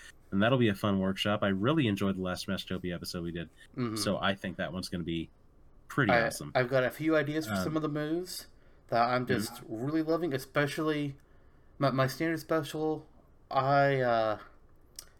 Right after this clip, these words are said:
Speaker 2: I, I thought of that move before I thought of doing the character, so I just, I'm excited for it.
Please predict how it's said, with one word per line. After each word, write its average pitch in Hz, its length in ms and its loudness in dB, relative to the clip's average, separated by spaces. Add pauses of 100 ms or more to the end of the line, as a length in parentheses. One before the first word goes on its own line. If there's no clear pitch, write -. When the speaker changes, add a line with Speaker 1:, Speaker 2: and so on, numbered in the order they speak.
(600)
Speaker 2:
I, 135 220 6
I 131 40 4
thought 156 260 6
of 139 60 -2
that 143 180 6
move 147 180 -2
before 131 280 0
I 120 40 2
thought 131 200 2
of 120 280 -4
doing 127 240 0
the 131 60 -2
character, 107 640 -4
so - 180 -2
I 120 120 4
just, - 340 -8 (600)
I'm 120 120 0
excited 107 380 -2
for 104 200 -4
it. - 60 -10